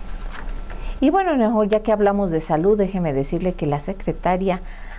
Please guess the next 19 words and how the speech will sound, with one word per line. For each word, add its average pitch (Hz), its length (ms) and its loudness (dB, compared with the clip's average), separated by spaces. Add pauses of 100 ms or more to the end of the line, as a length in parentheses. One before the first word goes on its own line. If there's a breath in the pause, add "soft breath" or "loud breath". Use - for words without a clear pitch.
ah, 151 80 -6
precisamente 170 800 0
de 156 100 -4
salud 151 340 0
en 160 160 2
el 147 140 -2
estado, 170 520 -2 (400 loud breath)
reconoce 226 680 2
que - 180 -2
por 160 220 -6
la 160 100 2
inseguridad 156 800 0 (160)
y 151 100 -4
la 143 160 0
lejanía 202 760 2 (260 loud breath)
hay 240 200 2
déficit 233 580 4
de 220 440 4
especialistas 220 1200 0